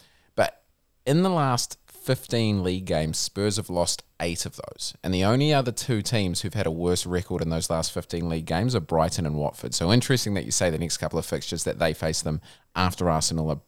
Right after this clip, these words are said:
Brighton and Watford. Um, but yeah, n-, nice to have your take on whether you keep Harry Kane. Good to know you're, you're keeping the faith. I know you got lucky with him with a kind of triple captain in the first <laughs> game week. Um, but over to you, Dill. Spurs, Newcastle,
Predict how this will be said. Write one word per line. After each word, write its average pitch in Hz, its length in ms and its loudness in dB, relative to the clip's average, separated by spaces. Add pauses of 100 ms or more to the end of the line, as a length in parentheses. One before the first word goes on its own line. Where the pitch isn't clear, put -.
(140)
Brighton 80 320 2
and 71 180 -2
Watford. 80 440 0 (640)
Um, 87 440 2 (320)
but 98 100 2
yeah, 165 120 4
n-, 104 260 2
nice 139 180 2
to 120 100 0
have 92 120 0
your 87 80 0
take 90 240 -2
on 85 100 0
whether 82 140 0
you 80 80 -2
keep - 180 -6
Harry 82 180 -2
Kane. 107 200 -2
Good 101 120 -2
to - 80 -4
know 90 60 -2
you're, 78 280 -2
you're 69 180 -8
keeping 87 300 -6
the 78 80 -4
faith. 92 220 0
I 95 60 0
know 87 120 0
you 82 120 0
got 78 160 -2
lucky 82 240 -4
with 82 160 -4
him 80 80 -2
with 78 140 -4
a 69 80 -6
kind 73 200 -6
of 73 60 -8
triple - 260 -8
captain - 360 -6
in 78 60 -4
the 82 60 -6
first - 300 -4
<laughs> - 60 0
game 85 160 2
week. 120 320 -2 (520)
Um, 85 480 0 (880)
but 113 100 4
over 117 200 6
to 90 40 -2
you, 95 220 2
Dill. 104 320 0 (160)
Spurs, 107 480 2
Newcastle, 98 800 0